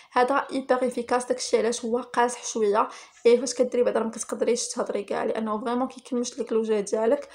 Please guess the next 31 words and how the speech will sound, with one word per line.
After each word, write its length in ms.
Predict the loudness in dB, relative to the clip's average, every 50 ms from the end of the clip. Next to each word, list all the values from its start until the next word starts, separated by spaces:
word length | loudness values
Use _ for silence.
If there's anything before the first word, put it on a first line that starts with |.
| -20 -20 -20 -20 _ _ -4
مزيان 400 | -4 -4 -4 2 4 4 4 4
بزاف 360 | 2 0 2 2 2 2 0
من 140 | -4 -6 -4
الحبوب. 520 | -4 -6 -6 -8 0 4 4 4 4 4
يعني 440 | 0 0 0 0 -2 -2 -2 -4 -4
اصلا 220 | -4 -2 -4 -2
غادي 220 | -2 -2 -2 -2 -4
نشوفوا 520 | -6 -4 -4 -4 -4 -4 -4 -4 -2 -2 0
الا 140 | 0 0 -2
شفتوا 260 | -2 -4 -6 -6 -6
الفيديو 340 | -6 -4 0 2 2 2 2
ديال 180 | 2 0 -2
توتو 320 | -2 -4 -10 -16 -10 -8 -8
ميك 180 | -6 -2 -2
اب، 120 | -4 -4 -4 -8 -16 -20 -20 -4 0
لا 100 | 2 2
ما 80 | 2 2
بقاوش 260 | 0 -2 -2 0 2
عليه 100 | 2 2
دوك 120 | 0 -2
الحبوب 220 | -2 -2 0 0 2
اللي 120 | 0 0
كانوا 180 | -2 -4 -4 -4
عندي 220 | -2 0 2 2
هنا، 240 | 2 2 0 0 0 -2
باقي 220 | -4 -2 -2 -4
عندي 200 | -4 -4 -4 -6
شويه 380 | -8 -6 -6 -2 2 2 2 2
هنا 260 | 0 -4 -6 -8 -10 -16 _ _ _ _ _ -10
اصلا، 300 | -6 -6 -6 -6 -6 -8
جو 80 | -12